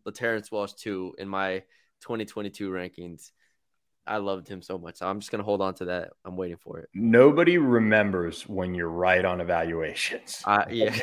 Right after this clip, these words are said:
Speaker 2: <laughs> Nobody remembers,
Speaker 1: I'll make
Speaker 2: okay?
Speaker 1: sure they remember,
Speaker 2: Nobody
Speaker 1: Billy.
Speaker 2: remembers
Speaker 1: I'll make sure
Speaker 2: Finley
Speaker 1: they
Speaker 2: and
Speaker 1: remember.
Speaker 2: Coy Moore and Cardell for me. So just
Speaker 1: Yeah.
Speaker 2: preparing you now.
Speaker 1: They're, they're gonna
Speaker 2: Um,
Speaker 1: remember that I had Mason Taylor at eleventh in that class.
Speaker 2: <laughs> Yeah.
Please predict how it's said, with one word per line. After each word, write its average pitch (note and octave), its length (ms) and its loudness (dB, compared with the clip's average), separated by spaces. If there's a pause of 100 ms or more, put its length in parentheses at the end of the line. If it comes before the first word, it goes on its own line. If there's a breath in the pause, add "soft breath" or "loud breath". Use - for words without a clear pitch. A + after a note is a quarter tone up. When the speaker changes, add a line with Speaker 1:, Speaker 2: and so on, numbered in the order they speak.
(180)
Speaker 2:
<laughs> G#2 280 -10
Nobody C3+ 600 10
remembers, A2 600 -2
Speaker 1:
I'll C3 160 6
make G#2 200 6
Speaker 2:
okay? G2 80 4
Speaker 1:
sure E3 120 6
they C3+ 140 8
remember, E3 400 8
Speaker 2:
Nobody D#3 260 4
Speaker 1:
Billy. D3 120 2
Speaker 2:
remembers B2 540 0
Speaker 1:
I'll C3+ 200 4
make D3 240 2
sure B2 100 0
Speaker 2:
Finley A#2+ 180 2
Speaker 1:
they A#2+ 120 4
Speaker 2:
and A#2 100 2
Speaker 1:
remember. A#2+ 480 2
Speaker 2:
Coy - 0 - (140)
Moore A#2 320 4
and G2+ 120 -6
Cardell G#2+ 920 2
for G#2+ 60 -20
me. F2 300 -8
So E2 440 -8 (480)
just A2+ 200 -8
Speaker 1:
Yeah. G2 60 -12
Speaker 2:
preparing C#3+ 560 6
you D#3+ 80 2
now. G2+ 540 4
Speaker 1:
They're, A#2 260 0
they're A#2 160 0
gonna A#2+ 140 0
Speaker 2:
Um, A#2 60 -2
Speaker 1:
remember A#2 320 -2
that G#2+ 100 2
I - 20 -10
had A2+ 100 -6
Mason G#2+ 320 -6
Taylor G#2 280 -2
at G2 80 -4
eleventh F#2 500 -6
in F#2 60 -14
that F2+ 180 -14
class. F#2 500 -12
Speaker 2:
<laughs> - 100 -20
Yeah. - 600 0